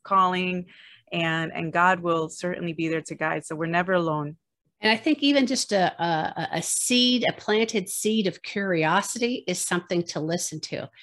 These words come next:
Speaker 1: Mm.
Speaker 2: And so I, I invite you to come to the, the coaching calls the first Sunday of every month, eight P M, Military Ministry Matters.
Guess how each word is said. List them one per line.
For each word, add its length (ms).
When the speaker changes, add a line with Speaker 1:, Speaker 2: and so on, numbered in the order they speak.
Speaker 1:
Mm. 420
Speaker 2:
And 100
so 160
I, 100
I 200
invite 340
you 80
to 80
come 240
to 160
the, 260
the 80
coaching 420
calls 320
the 80
first 300
Sunday 240
of 80
every 180
month, 360
eight 200
P 200
M, 180
Military 480
Ministry 380
Matters. 500